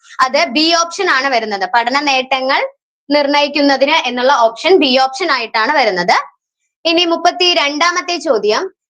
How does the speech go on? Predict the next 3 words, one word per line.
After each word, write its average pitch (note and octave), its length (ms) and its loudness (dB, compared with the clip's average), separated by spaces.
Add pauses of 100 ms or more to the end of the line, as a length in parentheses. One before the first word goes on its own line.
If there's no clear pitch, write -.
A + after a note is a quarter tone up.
ജാമിതീയ E4+ 560 0
പഠനത്തിനായി F#4 960 -2 (200)
വാൻ D#4+ 340 0